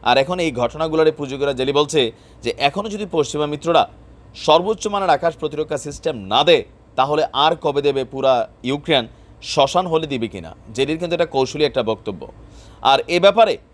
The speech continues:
রাশিয়ার পক্ষ থেকে একদম চুপচাপ, কারণ কাকু মাঝে মাঝে এনজয় করে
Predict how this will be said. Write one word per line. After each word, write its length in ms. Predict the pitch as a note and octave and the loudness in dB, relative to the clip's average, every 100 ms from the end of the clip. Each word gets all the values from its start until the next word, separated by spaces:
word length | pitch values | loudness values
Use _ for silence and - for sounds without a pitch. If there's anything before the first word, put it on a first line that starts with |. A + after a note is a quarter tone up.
| _ G2 | _ -8
রাশিয়ার 360 | B2 C#3 F#3 F3+ | -6 -6 -6 -6
পক্ষ 260 | D#3+ D#3 | -6 -8
থেকে 300 | D#3 D#3+ F#3+ - | -10 -8 -10 -8
একদম 420 | C#3+ D3 D3+ E3 - | -10 -10 -14 -14 -14
চুপচাপ, 400 | F3 - - - - | -14 -10 -10 -6 -2
কারণ 180 | C3+ | -2
কাকু 260 | B2+ D#3 F#3 | 0 -4 -2
মাঝে 200 | F3 D3+ | -2 0
মাঝে 220 | D#3 D3+ - | 0 -2 -2
এনজয় 340 | B2 A#2+ C3+ | -4 -2 0
করে 280 | D3+ F3 | 2 2